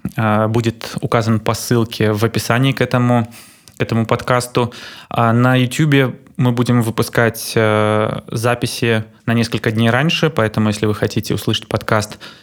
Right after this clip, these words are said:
чуть раньше, чем на SoundCloud или в других, э, на других ресурсах, то переходите по ссылке на YouTube, подписывайтесь на канал,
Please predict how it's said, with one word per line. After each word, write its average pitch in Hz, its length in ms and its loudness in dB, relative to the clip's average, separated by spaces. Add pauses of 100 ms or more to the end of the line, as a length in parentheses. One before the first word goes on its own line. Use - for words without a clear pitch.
чуть 151 220 0
раньше, 139 340 2
чем 113 400 2
на 104 260 2
SoundCloud 117 760 0
или 107 500 0
в 107 80 -2
других, 110 560 0
э, - 600 0 (460)
на 120 140 0
других 113 300 0
ресурсах, 160 460 0
то 165 480 0
переходите 123 440 0
по 104 140 -2
ссылке 107 320 -2
на 107 140 2
YouTube, 165 320 -2
подписывайтесь - 600 -2
на 104 120 2
канал, 156 500 2